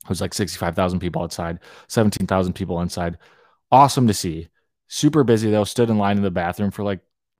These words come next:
forty-five minutes, which, not fun. Um, but other than that, it was cool. It was cool. It was just cool to see, cool, cool to be there for a little bit. But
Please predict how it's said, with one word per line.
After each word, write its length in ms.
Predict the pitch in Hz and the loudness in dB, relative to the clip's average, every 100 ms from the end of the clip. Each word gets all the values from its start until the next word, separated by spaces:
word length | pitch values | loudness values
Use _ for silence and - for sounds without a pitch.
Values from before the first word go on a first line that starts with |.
| _ | _
forty-five 420 | 104 101 95 101 | -4 -4 0 -2
minutes, 300 | 95 101 - | 0 -2 -4
which, 320 | 87 - - _ _ _ _ _ _ _ _ _ _ _ | -12 -14 -20 _ _ _ _ _ _ _ _ _ _ _
not 240 | 117 98 - | -4 -4 -4
fun. 220 | 82 - _ _ _ _ _ _ _ _ | -14 -18 _ _ _ _ _ _ _ _
Um, 760 | 104 104 104 101 95 95 90 - _ _ _ _ _ _ | 2 4 4 4 2 0 -4 -8 _ _ _ _ _ _
but 120 | 147 | 6
other 160 | 165 165 | 6 6
than 80 | 135 | 4
that, 160 | 113 | 4
it 40 | 110 | 2
was 120 | 98 | 0
cool. 240 | - 101 - | -4 -6 -4
It 60 | |
was 120 | 101 | -6
cool. 180 | - 90 | -6 -6
It 40 | 92 | -6
was 120 | 95 | -6
just 180 | 123 - | -6 -4
cool 220 | - 131 | 0 0
to 60 | 107 | 0
see, 260 | 107 95 | -4 -6
cool, 320 | - 101 92 - _ _ | -6 -6 -6 -10 _ _
cool 100 | 98 | -6
to 60 | |
be 140 | 87 87 | -6 -6
there 140 | 87 | -8
for 120 | - | -10
a 20 | 87 | -10
little 140 | 85 | -8
bit. 200 | 87 - _ _ _ _ _ _ | -8 -10 _ _ _ _ _ _
But 500 | 104 98 95 - - | 4 6 6 0 -12